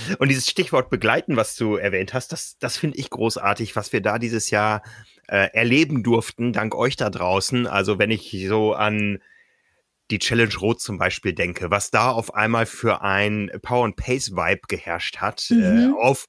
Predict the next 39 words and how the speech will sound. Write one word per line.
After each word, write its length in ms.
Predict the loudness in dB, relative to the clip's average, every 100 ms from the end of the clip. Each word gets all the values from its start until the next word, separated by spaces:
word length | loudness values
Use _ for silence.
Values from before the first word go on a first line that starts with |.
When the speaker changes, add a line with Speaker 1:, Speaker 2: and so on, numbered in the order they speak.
| -4
Speaker 1:
auf 240 | -2 -2
und 100 | -2
an 140 | 0
den 140 | 0 0
Strecken. 500 | -2 -2 -4 -4 -8 -12 -18 -16
<coughs> 340 | -6 -4 -4 -6
Björn 440 | -6 -4 0 0
war 100 | 0 0
ganz 240 | 0 -2 2
baff, 280 | 2 2
Ulrike 520 | -2 -2 -2 -2 -4 -6 -14 -20 -6 2
war 120 | 2
ja 80 | 2
auch 160 | -2
Power 200 | 0 0
and 80 | 2
Pace 220 | 0 0
gebrandet 460 | -2 0 0 2 0
da 240 | 0 0
am 100 | -2
Streckenrand, 600 | -6 -6 -4 -2 -2 -4 -8 -10
Speaker 2:
Ja. 160 | -2 0
Speaker 1:
war 100 | 0
auch 120 | 0
total 380 | -4 -2 0 2
baff. 340 | 0 -4 -4 -16 -20 -20 -20 -14 0
Äh, 160 | 2
das 160 | 2 4
war 80 | 2
wirklich 240 | 2 0
großartig. 580 | 0 2 2 0 0 0
Man 160 | 0
hat 160 | 0 2
ja 140 | 2
dann 200 | 4 -2
viele 220 | -4 -6 -6
von 160 | -4
euch 120 | -6
tatsächlich 540 | -6 -8 -6 -4 -4